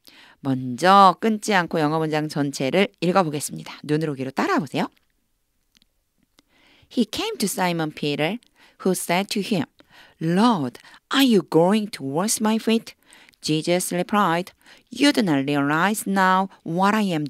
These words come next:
doing, but later you will understand." "No," said Peter, "you shall never wash my feet."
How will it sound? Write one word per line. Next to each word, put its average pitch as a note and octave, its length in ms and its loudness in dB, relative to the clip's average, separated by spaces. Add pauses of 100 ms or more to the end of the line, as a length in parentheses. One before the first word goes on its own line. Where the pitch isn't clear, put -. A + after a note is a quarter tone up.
doing, E3+ 400 0 (160)
but C#3+ 340 0
later F3+ 540 0 (260)
you D#3+ 160 -4
will D3+ 180 -4
understand." C3+ 760 -2 (380)
"No," G3 560 4
said C#3 460 -2
Peter, C#3+ 360 -2 (340)
"you A#3+ 180 4
shall G3 380 -2
never G3+ 420 0
wash A3 300 -2
my F#3+ 180 -2
feet." - 440 -6